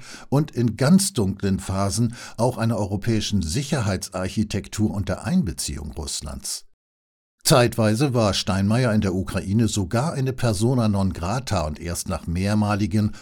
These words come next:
reumütigen Entschuldigungen und vielen schicken neuen Raketenwerfern und Panzerhaubitzen wurde dem Präsident dann vor wenigen Tagen doch noch von seinem ukrainischen Amtskollegen Volodymyr Zelensky in Kiew eine Audienz gewährt.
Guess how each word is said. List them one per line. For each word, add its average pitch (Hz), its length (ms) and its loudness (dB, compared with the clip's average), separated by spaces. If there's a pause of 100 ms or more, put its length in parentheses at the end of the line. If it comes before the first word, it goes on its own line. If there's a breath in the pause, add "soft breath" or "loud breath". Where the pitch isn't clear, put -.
(120 loud breath)
reumütigen 104 800 2
Entschuldigungen 101 1000 2
und 71 260 -6
vielen 92 420 -6
schicken 95 460 0
neuen 98 300 0
Raketenwerfern 101 1120 -2
und 76 240 -8
Panzerhaubitzen 107 1120 0 (260 loud breath)
wurde 156 360 4
dem 123 160 2
Präsident 98 680 0
dann 107 220 2
vor 82 220 -4
wenigen 92 380 2
Tagen 98 400 -2
doch 131 320 0
noch 107 280 0
von 90 180 -4
seinem 85 240 -2
ukrainischen 101 840 0
Amtskollegen 98 840 0
Volodymyr 87 520 -2
Zelensky 90 580 -2
in 120 200 0
Kiew 82 460 -6
eine 98 320 -2
Audienz 80 720 -6
gewährt. - 680 -8